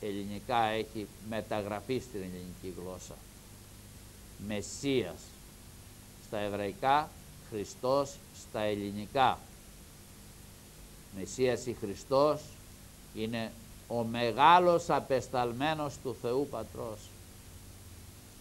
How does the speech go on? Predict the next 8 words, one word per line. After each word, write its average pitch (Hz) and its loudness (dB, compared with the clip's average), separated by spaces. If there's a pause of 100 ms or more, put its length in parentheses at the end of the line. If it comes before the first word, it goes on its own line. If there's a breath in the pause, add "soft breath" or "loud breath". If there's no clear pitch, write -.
(500)
Ο 123 10
απεσταλμένος 143 6 (480)
ως 139 6 (380)
σωτήρ 151 6 (120)
και 139 2
λυτρωτής 135 2
του 131 -2
κόσμου. 135 2